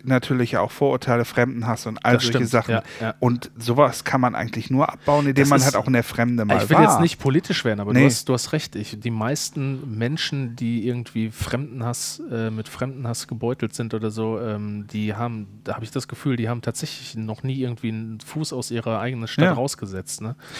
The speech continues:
Speaker 1: Aber es ist ja, glaub ich, auch, äh, relativ normal so, dass man halt irgendwo als Mensch, wenn du geboren wirst und du hast nie irgendwie Fremde erlebt,
Speaker 2: Mhm.
Speaker 1: dann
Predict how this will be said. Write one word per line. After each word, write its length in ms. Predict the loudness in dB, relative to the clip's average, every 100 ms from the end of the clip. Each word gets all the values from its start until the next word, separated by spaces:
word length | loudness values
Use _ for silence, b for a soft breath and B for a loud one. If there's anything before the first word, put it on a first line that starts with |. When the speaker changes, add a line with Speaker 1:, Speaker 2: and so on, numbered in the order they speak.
| B
Speaker 1:
Aber 120 | 4 4
es 80 |
ist 100 | 6
ja, 80 | 4
glaub 200 | 6 4
ich, 120 | 4
auch, 220 | -2 -4 -8 -16
äh, 260 | -8 -8 -8 -10 -2
relativ 440 | 4 4 2 -2 -2
normal 400 | 0 2 2 2
so, 80 | -2 -2
dass 180 | -4 -4
man 180 | -2 0
halt 200 | -2 -2
irgendwo 480 | -6 -4 -4 -4 B B B B -2
als 240 | -2 2
Mensch, 360 | 2 2 0 0
wenn 120 | 2
du 80 | 0
geboren 460 | 0 2 2 0
wirst 260 | -2 -4 -8
und 100 | -6
du 100 | -4
hast 220 | -4 -2
nie 100 | 0
irgendwie 300 | 0 -2 -6
Fremde 360 | -2 0 0 0
erlebt, 300 | 0 0 0
Speaker 2:
Mhm. 40 | 2
Speaker 1:
dann 240 | 2